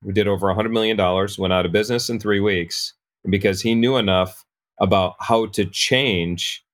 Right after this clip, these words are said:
uh, his business, to the best of our knowledge, he's the number one best performing travel agency in the entire world right now. And historically, week after week after week, he's got record sales. So several of his offices are doing better than they have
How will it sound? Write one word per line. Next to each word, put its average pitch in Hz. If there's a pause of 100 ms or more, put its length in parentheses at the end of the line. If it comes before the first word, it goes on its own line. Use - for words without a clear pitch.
(400)
uh, 95
his 120
business, 110
to 101
the 95
best 107
of 101
our 107
knowledge, 98
he's 95
the 92
number 110
one 101
best 110
performing 101
travel 98
agency 90
in 87
the 87
entire 90
world 90
right 85
now. 82
And 78
historically, 92 (360)
week 110
after 104
week 101
after 92
week, 95 (240)
he's 101
got 95
record 90
sales. 85
So 104 (300)
several 120
of 110
his 107
offices 107
are 98
doing 98
better 110
than 95
they 92
have 90